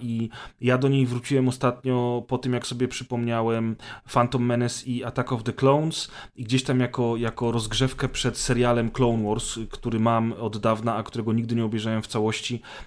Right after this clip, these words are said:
e, chciałem sobie w to pograć. Gra się pojawiła niedawno we wstecznej najpierw, a potem w, e, Goldzie na Xboxie, więc zagrałem sobie, e, w nią na konsoli. E, zagrałem w nią też na pececie, bo, e, ta wersja konsolowa zaskoczyła mnie tym,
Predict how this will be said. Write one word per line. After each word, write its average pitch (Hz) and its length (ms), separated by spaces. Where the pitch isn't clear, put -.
e, 117 180
chciałem 117 380
sobie 117 220
w - 60
to 98 100
pograć. 98 460
Gra 131 220
się 135 160
pojawiła 123 440
niedawno 117 520
we 110 140
wstecznej 123 520
najpierw, 113 360
a 104 60
potem 113 480
w, 104 420
e, 110 140
Goldzie 117 420
na 110 120
Xboxie, 104 540
więc 107 380
zagrałem 110 460
sobie, 110 340
e, 117 280
w 117 100
nią 107 160
na 107 100
konsoli. 147 540
E, 113 200
zagrałem 117 400
w 110 40
nią 120 120
też 113 200
na 113 80
pececie, 117 500
bo, 110 540
e, - 40
ta 107 140
wersja 117 260
konsolowa 113 460
zaskoczyła 110 480
mnie 107 140
tym, 123 340